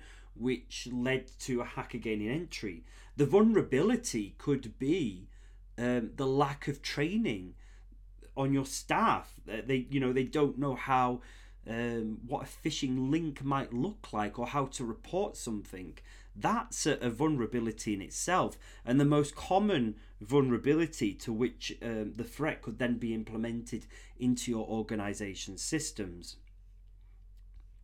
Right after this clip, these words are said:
Step two will then be to analyse the severity of each risk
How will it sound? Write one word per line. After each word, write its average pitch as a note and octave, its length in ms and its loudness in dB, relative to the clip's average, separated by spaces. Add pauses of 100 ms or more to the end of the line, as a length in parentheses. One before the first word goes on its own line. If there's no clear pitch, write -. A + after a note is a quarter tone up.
(460)
Step - 560 2
two G#2+ 540 6 (420)
will C3+ 100 4
then E3 260 6
be D#3 120 4
to - 240 -4
analyse A#2+ 640 0
the G#2 60 -10
severity C#3+ 800 0
of G2+ 160 -6
each B2 320 -4
risk - 520 -6